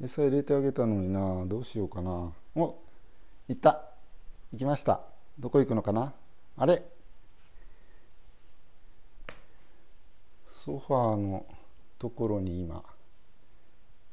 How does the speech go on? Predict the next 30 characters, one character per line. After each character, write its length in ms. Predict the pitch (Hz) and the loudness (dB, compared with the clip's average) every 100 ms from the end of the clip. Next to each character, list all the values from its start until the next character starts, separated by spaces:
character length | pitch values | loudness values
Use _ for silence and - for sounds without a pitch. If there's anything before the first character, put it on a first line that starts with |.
| - - - 110 | -10 -10 -8 -6
ん？ 140 | 135 - - | -6 -8 -6
な 100 | 123 | -2
ん 80 | 123 | 0
だ 80 | 90 | 0
ろ 120 | 90 - - - - - - - - - - - - - - - - - - | -2 -8 -12 -12 -12 -12 -12 -10 -10 -10 -10 -12 -10 -10 -10 -10 -10 -10 -10
う。 40 | 131 | -6
何 200 | 139 143 | -4 -2
か 120 | 104 | -2
探 260 | 98 110 123 | 2 4 4
し 80 | - | 4
て 80 | |
い 160 | 135 131 | 6 8
る 100 | 131 | 8
よ 200 | 131 131 | 8 6
う 20 | |
で 100 | 113 | 6
す 120 | 92 | 2
ね。 400 | 92 98 95 85 - - - - - - - - - | 0 0 0 -2 -6 -8 -10 -10 -10 -10 -10 -10 -8
な 160 | 123 143 | -6 -2
ん 80 | 147 | 4
だ 100 | 113 | 6
ろ 240 | 92 80 - - - - - - - - - - - - - - - - - - - - - - - - - - - - - - - - - - - - | 6 2 -6 -10 -10 -10 -10 -10 -10 -10 -10 -10 -10 -10 -10 -10 -10 -10 -10 -10 -10 -10 -10 -10 -10 -10 -10 -10 -10 -10 -10 -10 -10 -10 -10 -10 -10 -4
う。 20 | |
ど 80 | 110 | -4
う 60 | |
し 60 | 120 | 0
た 100 | 165 | 0
の 80 | 147 | 2
か 140 | 117 | 2
な？ 340 | 98 104 95 | 4 4 2